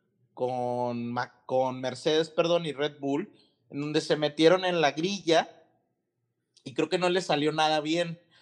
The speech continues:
Y creo que esta temporada les ha salido muy bien ser cabeza abajo, estar quedando ahí en los lugarcitos, no estar en la, en la prensa, etcétera. Y porque sabemos que Mattia Binotto al final no es, no es un gran,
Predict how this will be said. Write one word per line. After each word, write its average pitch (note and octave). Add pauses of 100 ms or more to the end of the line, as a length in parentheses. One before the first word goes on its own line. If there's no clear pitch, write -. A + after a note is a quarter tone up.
(460)
Y D#3+
creo G3+
que A3
esta G3
temporada G3
les F#3
ha F#3
salido G3+
muy G3+
bien F#3+
ser E3+
cabeza F3
abajo, E3 (260)
estar D#3
quedando E3
ahí D#3+
en D#3+
los D#3+
lugarcitos, D3+ (200)
no D3
estar E3
en D#3+
la, C3+
en C3
la B2
prensa, F3
etcétera. F3 (240)
Y D#3+
porque E3+
sabemos F3+
que G#3
Mattia F3+
Binotto G3
al D3
final D#3
no F#3
es, F#3
no D#3+
es E3
un F#3
gran, E3+